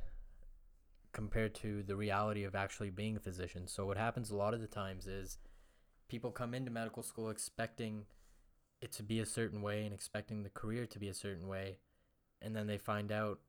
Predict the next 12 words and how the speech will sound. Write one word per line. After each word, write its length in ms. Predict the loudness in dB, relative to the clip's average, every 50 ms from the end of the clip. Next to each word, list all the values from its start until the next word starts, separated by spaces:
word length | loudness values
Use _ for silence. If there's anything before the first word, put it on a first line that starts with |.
| _ _ _ _ -8
it's 200 | -6 -6 -4 -4
just 300 | -2 0 0 0 0 -2
not 320 | 0 2 2 2 2 0
what 140 | -2 -4 -2
they 100 | -2 -4
thought 240 | 0 2 2 2 2
it 100 | 0 -2
was. 460 | -2 0 0 0 0 0 2 4 4 4 4 0 -2 -4 -4 -6 _ _ _ _ _ _ -4
The 120 | -2 0 2
issue 300 | 2 2 2 2 4 4
is, 220 | 4 4 4 2
though, 320 | 2 4 4 4 2 0